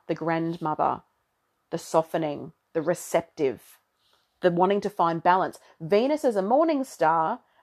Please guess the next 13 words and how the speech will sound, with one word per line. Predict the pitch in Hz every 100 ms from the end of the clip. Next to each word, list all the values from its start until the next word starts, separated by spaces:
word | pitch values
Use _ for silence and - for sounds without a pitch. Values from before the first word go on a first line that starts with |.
| -
very | 311 339
similar | - 330 320
to | 320 247
Venus | 233 226 214
in | 175
Aries, | 175 202 202 120 180 -
which | 160
is | 160
actually | 160 - 165
my | 156 151
Venus | 156 156 156
star | - 247 294
point. | - 135 95